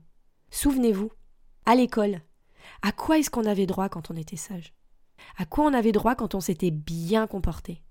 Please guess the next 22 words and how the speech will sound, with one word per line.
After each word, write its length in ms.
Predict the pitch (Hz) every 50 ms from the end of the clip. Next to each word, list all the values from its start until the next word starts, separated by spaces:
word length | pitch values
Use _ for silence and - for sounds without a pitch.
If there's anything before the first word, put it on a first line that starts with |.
| - - - - - - - _ _ _ _
Qu'est-ce 300 | - 320 302 262 - -
qui 160 | - - - 185
pouvait 520 | - _ - 277 277 240 233 262 247 233
être 280 | 196 185 - - - -
synonyme 760 | - - - - 277 269 269 277 277 254 247 233 214 196 180
de 100 | 160 165
fierté 640 | 170 - - - - - - 285 277 - - - 226
pour 220 | - - 196 180
nous 180 | 175 175 196 277 - - _ -
et 100 | 214 -
qui 160 | - 240 233
n'était 300 | 226 233 226 - 226 226
pas 160 | - 285 285
un 120 | 254 208
cadeau 560 | 190 - - 226 208 202 185 214 233 285 320 - - - - - - - -
ou 100 | 190 202
une 120 | 220 220
sucette ? 560 | 202 - 214 175 - - 165 156 - - - _ _ _ _ _ _ _ _ _ _ _ _ _ _ _ _ _
Le 180 | 190 196 208 220
bon 180 | 185 196 196
point. 240 | 175 - - 175 160 - - - _ _ _ _ _ _ _ _ _ _ _
Oui, 240 | 220 208 240 233